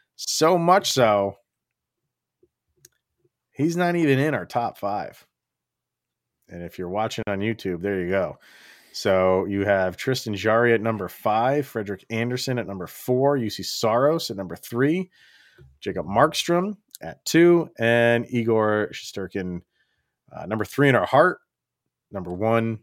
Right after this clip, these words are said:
in our Vezina. Um,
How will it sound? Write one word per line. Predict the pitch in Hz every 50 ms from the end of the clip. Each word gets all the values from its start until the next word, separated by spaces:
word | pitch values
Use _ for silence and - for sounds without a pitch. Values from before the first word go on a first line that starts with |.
| _ _ _ _ _ _ -
in | 98
our | 98 95 101
Vezina. | 92 85 78 80 78 85 80 80 - _ _ _ _ _ _ _ _ _ _ _ - - - - _ _ -
Um, | 113 104 104 104 101 101 101 98 101 101 98 98 98 98 98 95